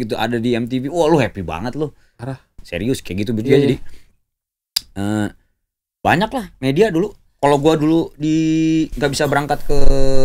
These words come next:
Speaker 1: mana, South by Southwest yang pertama, itu
Speaker 2: Iya.
Speaker 1: gua bawa surat dari media banyak banget loh.
Speaker 2: Hmm.
Speaker 1: Gua minta tolong gitu buat mereka, "Eh, boleh nggak gua tuh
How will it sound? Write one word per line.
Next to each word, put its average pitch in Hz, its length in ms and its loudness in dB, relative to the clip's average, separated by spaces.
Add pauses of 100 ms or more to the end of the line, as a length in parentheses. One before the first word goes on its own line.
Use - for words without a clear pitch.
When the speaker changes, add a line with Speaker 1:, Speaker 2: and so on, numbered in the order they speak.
(160)
Speaker 1:
mana, 180 400 -6
South 113 160 -6
by 113 160 0
Southwest 110 320 -4
yang 113 160 2
pertama, 117 320 0
itu 139 160 2
Speaker 2:
Iya. 135 160 4
Speaker 1:
gua 156 80 -4
bawa 104 240 0
surat 101 320 -4
dari 101 240 -4
media 104 240 -4
banyak 104 240 -4
banget 110 240 -6
loh. - 80 -18 (640)
Speaker 2:
Hmm. 143 240 -4 (640)
Speaker 1:
Gua 104 160 -6
minta 95 240 -6
tolong 104 240 -4
gitu 101 160 -8
buat 90 160 -6
mereka, 85 320 -10
"Eh, 90 160 -10
boleh 90 240 -6
nggak 73 160 -14
gua 90 320 -10 (400)
tuh 101 320 -8